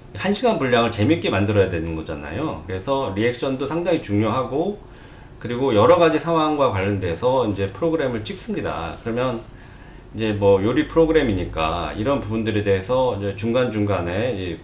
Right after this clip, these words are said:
그 코치도 받고 연예-, 연기 지도도 받아서 하게 되거든요. 그러면은 서너 시간만으로 이거를 다 하고 너무 녹초가 됐을 거예요. 촬영이 끝나면 뭐 보통 서서 녹화를 하기 때문에 그렇습니다.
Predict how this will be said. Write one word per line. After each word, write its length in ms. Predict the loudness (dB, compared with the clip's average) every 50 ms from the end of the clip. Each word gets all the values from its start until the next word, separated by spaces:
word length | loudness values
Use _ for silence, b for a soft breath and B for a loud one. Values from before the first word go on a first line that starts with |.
| -12 -8
그 220 | -6 -6 -6 -6 -6
코치도 460 | -6 -4 -2 -2 -2 -2 -2 -2 -4
받고 720 | -4 -6 -14 -14 -8 -4 -2 0 0 0 -2 -4 -6 -8 -10 -12 -6 -2
연예-, 360 | 0 0 2 2 2 0 0
연기 300 | 0 0 0 0 0 -2
지도도 320 | -2 -2 -2 -2 -4 -4 -6
받아서 600 | -8 -8 -4 -4 -2 0 2 2 2 0 B B B B B B B -10
하게 280 | -8 -6 -4 -2 -2 -2
되거든요. 640 | 0 0 0 -2 -2 -4 -4 -2 -2 -2 -2 -2 -4
그러면은 500 | -2 -2 0 2 2 2 2 2 0 B B B B B B B B -10
서너 220 | -4 -2 0 2 2
시간만으로 1160 | 2 2 4 6 6 8 8 8 8 6 6 6 4 4 4 4 2 2 2 2 2 4 4
이거를 260 | 4 4 4 4 4 4
다 120 | 2 0
하고 500 | 0 2 2 0 2 2 2 0 0 -4 B B B B B B B B B B B 2
너무 240 | 4 6 6 6
녹초가 380 | 4 2 2 2 4 4 4 2
됐을 240 | 2 0 0 -2 -2
거예요. 180 | 2 2 2
촬영이 380 | 2 2 0 0 0 0 0 -2
끝나면 640 | -2 -2 -2 0 0 0 0 -2 -2 -2 -2 -4 -6 -8
뭐 140 | -10 -12 -10 -10
보통 260 | -8 -6 -4 -4 -2
서서 360 | 0 0 2 4 4 4 4
녹화를 280 | 2 0 0 0 2 2
하기 180 | 0 -2 -2 -2
때문에 200 | -2 0 0 0
그렇습니다. 680 | -2 -4 -6 -6 -6 -4 -4 -4 -4 -4 -4 -6 -8